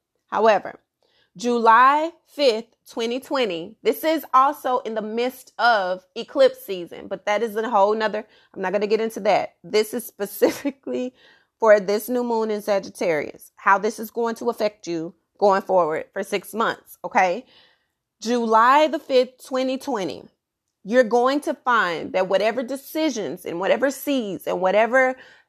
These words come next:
um, you have planted during this time of this new moon cycle is going to be closing out by July fifth of next year.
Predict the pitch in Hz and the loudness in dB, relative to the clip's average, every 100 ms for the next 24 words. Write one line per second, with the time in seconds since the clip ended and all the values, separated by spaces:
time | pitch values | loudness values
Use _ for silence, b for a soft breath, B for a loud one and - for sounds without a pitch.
0 | _ - 220 220 220 208 - 196 233 269 | _ 0 4 4 2 -4 -8 -6 -4 -2
1 | 269 240 _ - 269 247 247 196 131 185 | -2 -4 _ -6 -2 -2 -4 -6 -6 -2
2 | 220 233 208 170 220 - - 277 254 220 | 0 0 -2 0 0 -2 -2 0 2 0
3 | 170 190 220 - 269 269 285 302 285 294 | -2 -2 -2 -2 -2 -2 0 -2 -2 -2
4 | - - 302 - 180 151 - _ _ _ | 2 2 2 -2 0 0 -4 _ _ _
5 | _ _ _ _ _ _ _ 240 226 185 | _ _ _ _ _ _ _ 0 0 4
6 | 233 247 247 - 254 226 233 - _ 185 | 4 2 -4 -6 -6 -6 -10 -14 _ -8
7 | 226 214 202 208 _ _ _ _ - 254 | -6 -4 -6 -10 _ _ _ _ -2 4
8 | 269 277 254 269 - 220 214 170 - - | 4 4 0 -6 -6 0 2 0 -4 -16
9 | - _ _ _ _ _ 185 208 214 196 | -20 _ _ _ _ _ 4 4 4 -2
10 | 202 202 190 185 185 196 _ _ - 208 | 0 4 4 4 0 -8 _ _ -6 -2
11 | 160 - _ 202 175 180 160 - - - | -2 -4 _ -6 -4 -4 -6 -10 -14 -12
12 | - | -12